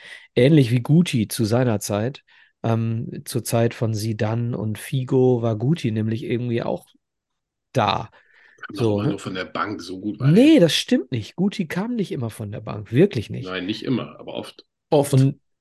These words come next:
Speaker 1: aber, aber Di Maria, ähm, auch einen großen Anteil an der Weltmeisterschaft zwei, äh, zweiundzwanzig.
Speaker 3: So,
Speaker 1: Ja.
Speaker 3: ähm,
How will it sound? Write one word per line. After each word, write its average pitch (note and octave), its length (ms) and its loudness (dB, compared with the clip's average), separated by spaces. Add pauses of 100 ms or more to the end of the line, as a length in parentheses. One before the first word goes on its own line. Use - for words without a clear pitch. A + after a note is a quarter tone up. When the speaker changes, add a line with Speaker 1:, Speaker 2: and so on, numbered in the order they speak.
(100)
Speaker 1:
aber, C3 460 2
aber C3 240 4
Di C#3 100 2
Maria, F3+ 640 2 (200)
ähm, C#3 580 -4 (180)
auch D#3+ 280 -4
einen D3 140 -4
großen E3 360 -4
Anteil D#3 280 -4
an B2+ 100 -4
der B2+ 80 -2
Weltmeisterschaft C#3+ 580 -4
zwei, C3 240 -4
äh, A#2+ 800 -4 (360)
zweiundzwanzig. D#3 720 -4 (2250)
Speaker 3:
So, D3+ 240 6
Speaker 1:
Ja. - 160 6
Speaker 3:
ähm, F#3 560 4